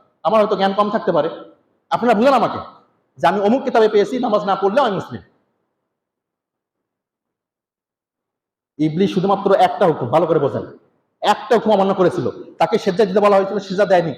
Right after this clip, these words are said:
আপনাকেও দৈনিক পাঁচবার সেজদা দিতে বলতেছে আল্লাহ সুবহানাহু ওয়া তাআলা। নামাজের সবচাইতে উত্তম স্থান কোনটা? সিজদা।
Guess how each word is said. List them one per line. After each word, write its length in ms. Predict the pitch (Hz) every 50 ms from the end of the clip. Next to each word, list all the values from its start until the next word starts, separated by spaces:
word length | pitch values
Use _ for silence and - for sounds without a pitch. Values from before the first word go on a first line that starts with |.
| - -
আপনাকেও 460 | - 202 - - 220 226 220 370 381
দৈনিক 300 | 370 370 349 349 339 339
পাঁচবার 260 | 339 302 269 240 294 269
সেজদা 220 | - - 285 285
দিতে 180 | 233 254 233 233
বলতেছে 280 | 240 - - 220 -
আল্লাহ 180 | 220 208 208 -
সুবহানাহু 360 | 208 190 180 175 170 160 143
ওয়া 60 | 131
তাআলা। 280 | - 123 107 95 - - _ _ _ _ _ -
নামাজের 540 | 165 196 208 185 233 240 247 - - - - _ _ _
সবচাইতে 500 | - - 247 - - - 226 226 226 233
উত্তম 380 | 196 196 - 196 208 208 208 208 - - _ _ _ _ _ -
স্থান 180 | - - 202 180
কোনটা? 200 | 139 120 117 120 -
সিজদা। 380 | - - 214 160 156 180 170 -